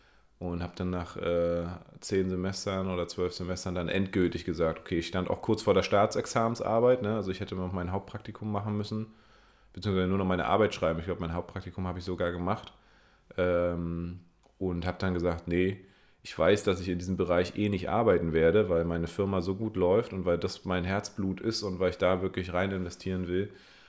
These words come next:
Und deswegen werde ich mich auf gar keinen Fall jetzt noch ein halbes Jahr irgendwie da an so eine Staatsexamensarbeit setzen, nur um quasi mein Studium abzuschließen, ne?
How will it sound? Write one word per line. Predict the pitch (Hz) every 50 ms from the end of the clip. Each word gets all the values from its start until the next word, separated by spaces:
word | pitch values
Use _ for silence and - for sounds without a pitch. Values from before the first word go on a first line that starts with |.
| _ _ -
Und | 92
deswegen | 92 90 - 92 90 90 90
werde | 90 90 85
ich | 85
mich | 92 82 - - _ _ _ - _ _ _ _ -
auf | - - - -
gar | - 95 95
keinen | - 101 92
Fall | 90 - 104 98 98
jetzt | 95 90 -
noch | 95 87
ein | 87 87
halbes | 87 90 87 87 87 92
Jahr | 90 87 87 90 90 76
irgendwie | 85 90 85 87 90 90 87 82
da | 76 85 85
an | 85
so | 87 87
eine | 87 85
Staatsexamensarbeit | - - 87 87 - - 87 - - 80 85 82 - - 76 78 82 80 78
setzen, | - 90 80 - - 92 90
nur | 95 101 107 104 -
um | 95 95 92 87 90 - - _ - - _ _
quasi | - - 92 87 82
mein | 85 85 85 82
Studium | - - 98 90 90 87 82
abzuschließen, | 82 82 - - - - - 82 80 78 - 78 78 - - _ _ _ -
ne? | 85 87